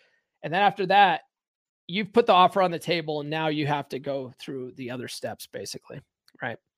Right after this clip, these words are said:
I'm not gonna read the rest of that. So what do you guys think? Have any of you guys gone through this? Have you guys, uh, tried to reattract an ex at any point? Um, did,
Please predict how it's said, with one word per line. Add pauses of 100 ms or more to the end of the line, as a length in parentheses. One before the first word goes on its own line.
(540)
I'm
not
gonna
read
the
rest
of
that. (360)
So
what
do
you
guys
think?
Have
any
of
you
guys (480)
gone
through
this?
Have
you
guys,
uh, (100)
tried
to
reattract
an
ex
at
any
point? (240)
Um, (560)
did,